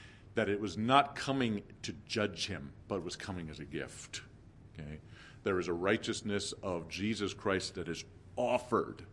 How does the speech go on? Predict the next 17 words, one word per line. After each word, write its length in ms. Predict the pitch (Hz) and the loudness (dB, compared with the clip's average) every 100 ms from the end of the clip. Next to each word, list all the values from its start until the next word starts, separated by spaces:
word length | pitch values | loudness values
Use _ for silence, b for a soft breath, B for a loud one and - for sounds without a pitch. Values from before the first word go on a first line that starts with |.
| b b b | b b b
as 160 | 101 92 | -2 0
a 60 | 98 | 2
solution 640 | - 107 123 117 104 95 | 4 6 6 6 2 0
to 100 | 104 | 2
his 160 | 92 82 | 2 2
problem 580 | - 104 98 95 85 80 B B | 6 10 10 8 0 -2 B B
that 140 | 98 | 0
he 120 | 107 | 2
could 280 | 101 131 101 | 4 8 10
not 360 | 117 135 117 - | 12 12 12 12
on 140 | 104 | 2
his 220 | 92 87 | 2 4
own 260 | 107 110 80 69 - - - - - | 4 4 2 -6 -16 -20 -20 -20 -12
so, 220 | - 113 | 0 6
uh, 320 | 107 90 82 73 | 8 8 6 4
uh, 40 | - | 4
uh, 420 | 90 73 85 95 | 4 2 0 -2